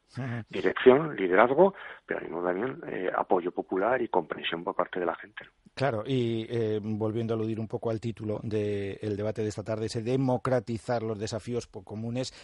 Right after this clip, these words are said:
Speaker 1: estrechar la brecha, eh, que se ha agrandado y mucho en los últimos tiempos entre,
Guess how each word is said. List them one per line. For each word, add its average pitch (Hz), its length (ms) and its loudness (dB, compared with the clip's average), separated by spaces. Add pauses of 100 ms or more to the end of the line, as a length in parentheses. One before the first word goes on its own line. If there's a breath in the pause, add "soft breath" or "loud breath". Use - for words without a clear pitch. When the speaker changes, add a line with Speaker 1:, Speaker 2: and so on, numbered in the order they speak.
(160 loud breath)
Speaker 1:
estrechar 131 540 0
la 131 220 6
brecha, 139 600 2 (400 soft breath)
eh, 113 240 0
que 123 160 -2
se 117 180 0
ha 123 100 6
agrandado 117 420 2
y 107 60 0
mucho 113 480 -2
en 110 100 -2
los 107 160 -4
últimos 117 340 -4
tiempos 120 520 -2
entre, 131 520 0